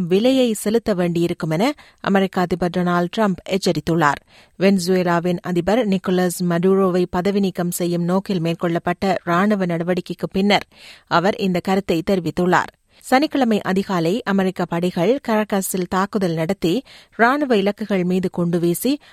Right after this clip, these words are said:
அதிபர் மதுரோவையும் அவரது மனைவியையும் கைது செய்தன. இந்த பின்னணியில் இடைக்கால அதிபர் டெல்சி ரொட்ரிகஸ் அமெரிக்காவின் நோக்கங்களுக்கு,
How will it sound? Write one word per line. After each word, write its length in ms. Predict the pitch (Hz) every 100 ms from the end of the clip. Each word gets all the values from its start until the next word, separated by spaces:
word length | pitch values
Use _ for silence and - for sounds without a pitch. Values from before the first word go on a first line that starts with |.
| _
அதிபர் 440 | - 185 180 202 254 -
மதுரோவையும் 720 | 185 202 190 185 175 180 262
அவரது 360 | 214 196 185 190
மனைவியையும் 720 | 180 208 247 226 196 185 143
கைது 280 | 165 226 175
செய்தன. 340 | 165 160 170 165 - _ _ _ _ -
இந்த 160 | 175
பின்னணியில் 540 | 160 185 196 196 170 175 -
இடைக்கால 480 | 190 190 - 180 165
அதிபர் 340 | 170 180 226 277 - - - -
டெல்சி 460 | 208 247 269 - 233 214
ரொட்ரிகஸ் 640 | 190 190 233 196 165 240 -
அமெரிக்காவின் 640 | 220 247 277 - 233 220 185
நோக்கங்களுக்கு, 640 | 185 214 196 180 180 156